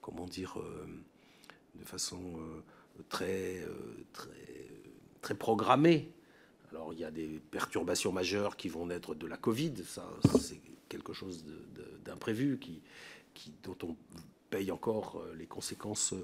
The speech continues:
aujourd'hui. Mais, euh, nous aurions eu plus de bras si nous avions eu des réacteurs à construire. Mais nous avons eu un réacteur à construire de ces vingt dernières années et il est terminé depuis cinq ans.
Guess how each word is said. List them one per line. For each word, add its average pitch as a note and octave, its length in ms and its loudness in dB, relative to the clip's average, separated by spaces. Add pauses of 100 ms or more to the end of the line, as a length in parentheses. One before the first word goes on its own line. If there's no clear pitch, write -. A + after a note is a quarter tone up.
aujourd'hui. A#2 480 2 (840)
Mais, G#2+ 280 6 (140)
euh, G2 220 -2
nous G#2+ 460 6
aurions G#2+ 340 10
eu G#2+ 120 10
plus G2+ 340 0
de G#2 100 8
bras A#2 260 10
si - 160 0
nous F#2+ 160 2
avions F#2 280 2
eu D3 40 0
des A#2+ 80 4
réacteurs F2+ 440 2
à - 20 -4
construire. - 560 0
Mais F#2 80 -8
nous E2+ 140 -4
avons E2 200 0
eu F#2 160 -2
un C#3+ 140 6
réacteur G#2 500 -4
à G2+ 60 -6
construire - 580 -6 (540)
de F2 180 -6
ces E2 200 -4
vingt F2+ 160 -4
dernières E2+ 460 -4
années A#2 280 2 (420)
et E2+ 100 -4
il E2+ 220 -4
est - 80 -10
terminé G#2 380 -2
depuis F#2+ 260 -2
cinq - 240 -6
ans. - 100 -6